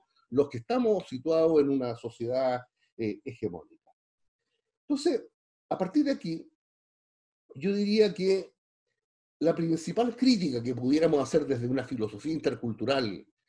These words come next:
que toma en cuenta la categoría del contexto como una dimensión política, es que en general las jus-, teorías de la justicia que nos,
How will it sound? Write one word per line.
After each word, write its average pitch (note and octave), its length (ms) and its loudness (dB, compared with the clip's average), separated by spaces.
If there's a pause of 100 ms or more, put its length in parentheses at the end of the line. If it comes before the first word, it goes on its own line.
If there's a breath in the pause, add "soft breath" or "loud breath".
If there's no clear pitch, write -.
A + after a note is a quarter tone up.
(260)
que B2 120 -8
toma E3 280 2
en C#3+ 120 2
cuenta A2 800 0
la G2+ 440 -2
categoría A#2+ 500 0
del A#2+ 140 2
contexto A#2+ 640 -2
como G#2+ 260 -2
una C3 220 0
dimensión B2 540 -4
política, C#3+ 600 -6 (800)
es G#3 160 2
que G#3 300 2
en D#3+ 140 4
general G3 720 2
las C3 300 0
jus-, - 380 -10
teorías G3 480 0
de A3+ 80 0
la D#3+ 80 0
justicia D3 760 -6 (600)
que C3 140 -4
nos, B2 600 0